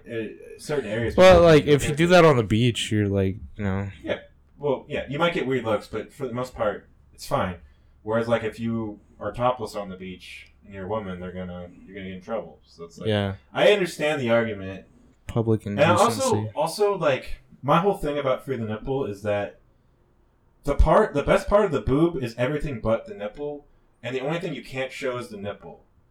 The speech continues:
Speaker 1: The only thing anyone is interested in is everything else. They want the boob meat. They want the big
Speaker 2: <laughs>
Speaker 1: knockers, dude.
Speaker 2: Right.
Speaker 1: They want the big fucking knockers. They don't care about the nipple.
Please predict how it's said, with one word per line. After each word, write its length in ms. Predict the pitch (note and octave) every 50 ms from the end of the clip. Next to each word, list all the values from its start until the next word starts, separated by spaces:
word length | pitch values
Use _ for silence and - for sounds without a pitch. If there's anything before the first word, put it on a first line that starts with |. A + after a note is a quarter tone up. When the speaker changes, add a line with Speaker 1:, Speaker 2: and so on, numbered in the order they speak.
| _ _ _ _ -
Speaker 1:
The 180 | - C#3 C3 C3
only 260 | D3 G#3 A#3 B3+ C4
thing 200 | G#3+ G#3+ A3 G#3+ G#3
anyone 340 | D#3+ D#3+ F#3+ G#3 G#3+ G#3+
is 80 | F#3+ D#3
interested 480 | C#3 C#3 C#3+ - D3+ - - C3+ - G#2
in 180 | G2+ G2 G2+
is 380 | G2+ A#2 B2+ B2+ A#2+ - - _ _ _ -
everything 460 | B2 B2+ C#3 D#3+ D3+ - E3+ D#3 C#3 A2+
else. 340 | A#2 A2 - - - - _
They 100 | - A#2
want 160 | C3 C3 B2+
the 100 | - C#3
boob 300 | G2+ - A2 B2 B2+ A2
meat. 280 | G#2+ F#2+ F2 E2 - _ _ _ _ -
They 100 | B2+ C#3
want 180 | F3 F#3 -
the 120 | - F#3+ F#3
big 300 | - - C3 C#3+ C#3 C3+
Speaker 2:
<laughs> 40 |
Speaker 1:
knockers, 560 | A2+ A2 - B2 B2 - - - E2 - - -
dude. 480 | - - - - - - - C#4 - _ _ _ _ _ _ _ - G2+ - - - - C4+ C#4 C4 A#3+ G3+ D#3+ A#2+ -
Speaker 2:
Right. 320 | - B2+ B2+ B2+ B2+ B2 - - - -
Speaker 1:
They 100 | - C3
want 200 | D3+ E3 E3+ E3
the 60 | - A2
big 300 | - C3 C3+ D3 D3+ -
fucking 440 | - - C#3 C3 - C#3 C3 B2+
knockers. 420 | B2 A#2+ A#2 A#2 A#2 - G#2+ F#2 -
They 100 | A#2+ B2
don't 160 | D3 D#3 D3+
care 160 | - C#3 C3+
about 160 | C3+ C#3 C3
the 80 | - A#2
nipple. 440 | G2+ G#2+ A#2 - - F#2+ F#2 F2+